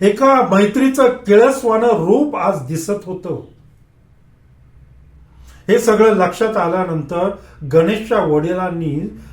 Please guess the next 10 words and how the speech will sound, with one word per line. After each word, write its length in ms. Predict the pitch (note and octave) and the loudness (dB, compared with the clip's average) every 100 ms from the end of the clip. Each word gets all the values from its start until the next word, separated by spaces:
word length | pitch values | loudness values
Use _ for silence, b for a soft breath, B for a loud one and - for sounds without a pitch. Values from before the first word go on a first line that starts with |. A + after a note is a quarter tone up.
| B | B
स्थानिक 600 | - F3+ F3 A#3 B3 - | -8 -2 0 0 -2 -10
पोलीस 260 | E3+ E3 | -10 -10
स्टेशनमध्ये 800 | - D#3 E3+ D3+ D#3 C3+ B2+ A#2 B B B | -8 -10 -8 -8 -6 -6 -6 -8 B B B
या 140 | E3+ | -4
अभिजित 420 | D3 C#3 D3+ F3 G3 | -4 -4 -4 -4 -6
विरुद्ध 360 | D3+ D3 C#3+ B2+ | -6 -6 -6 -4
गुन्हा 460 | C#3 C3+ C#3 D#3+ C#3+ | -6 -4 -4 -4 -4
दाखल 300 | C3+ - C3 | -8 -10 -14
केला 360 | B2+ G#2+ G#2+ D3 b b b b | -14 -18 -20 -20 b b b b
आणि 440 | F3+ A3+ A#3+ B3 | 0 2 2 0